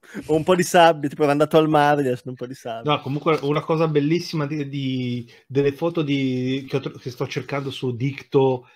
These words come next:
Speaker 2: e disegnatori dell'epoca, che sul tavolo del disegno c'aveva un foglietto con scritto sopra "Think"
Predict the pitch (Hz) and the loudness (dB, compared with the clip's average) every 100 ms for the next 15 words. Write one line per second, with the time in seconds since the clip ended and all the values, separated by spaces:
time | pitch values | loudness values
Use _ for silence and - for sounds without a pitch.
0 | _ - 123 117 113 110 113 123 139 135 | _ -4 -2 -2 -4 -4 -6 -4 -4 -2
1 | 147 135 131 135 147 156 131 - 139 123 | 0 2 0 -4 -10 -8 -10 -10 -10 -6
2 | 147 147 151 139 127 120 131 131 143 147 | -4 -2 -2 -2 -6 -4 0 0 0 -2
3 | 151 _ _ _ - 139 135 131 123 131 | -6 _ _ _ -4 0 0 0 -4 -2
4 | 127 131 135 139 - 123 - 127 123 127 | 0 0 -2 -4 -6 -8 -6 -10 -8 -8
5 | 113 110 101 _ _ _ _ _ - 143 | -8 -12 -14 _ _ _ _ _ -4 -4
6 | 107 104 - - | -2 -8 -18 -20